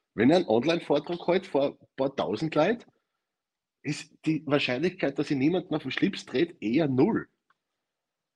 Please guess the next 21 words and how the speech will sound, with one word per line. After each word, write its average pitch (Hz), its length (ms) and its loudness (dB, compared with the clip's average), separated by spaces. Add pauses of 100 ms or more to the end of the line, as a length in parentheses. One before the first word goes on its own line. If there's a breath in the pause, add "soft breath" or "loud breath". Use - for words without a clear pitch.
(440)
Also, 123 320 2 (380)
was 160 320 2
jetzt? - 280 -4
Und 104 120 -6
ich 113 80 -2
sag 175 220 2
aber 147 180 6
immer 196 180 4
das 190 140 0
Gleiche. 87 400 -2 (800)
Also, 120 180 -4
also, 123 260 -6 (1900 soft breath)
und 113 220 -2
nur 156 140 6
weil 139 120 6
jetzt - 240 0
einer 107 240 4
dabei 117 300 -2
sitzt - 240 -6
und 147 100 -6
sagt, 135 160 -4